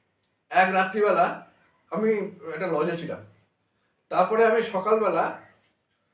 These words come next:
আটটার সময় উঠে টোটো ধরে আমি সেই মঙ্গলার বাড়ির ওখানে, আমি বলেছিলাম মঙ্গলার বাড়িতে যাব।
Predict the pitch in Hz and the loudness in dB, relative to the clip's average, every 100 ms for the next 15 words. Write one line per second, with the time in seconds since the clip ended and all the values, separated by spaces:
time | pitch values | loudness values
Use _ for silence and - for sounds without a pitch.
0 | _ _ - - 208 214 208 196 190 202 | _ _ -8 -4 -4 -2 -2 -2 0 -2
1 | 220 196 190 214 190 170 160 - - _ | -2 -4 -4 -4 0 2 0 -4 -20 _
2 | _ _ _ _ _ 147 170 - - _ | _ _ _ _ _ -6 -6 -6 -12 _
3 | _ _ - 190 190 175 180 185 233 - | _ _ -10 -4 -2 -2 0 4 2 2
4 | - - _ 160 156 190 196 185 190 - | -10 -20 _ -4 0 4 4 2 0 -4
5 | 180 180 - - 214 202 180 185 190 185 | -6 -10 -10 -6 -2 -2 0 2 2 0
6 | - 151 151 165 165 147 - | -12 -8 -6 -6 -6 -8 -10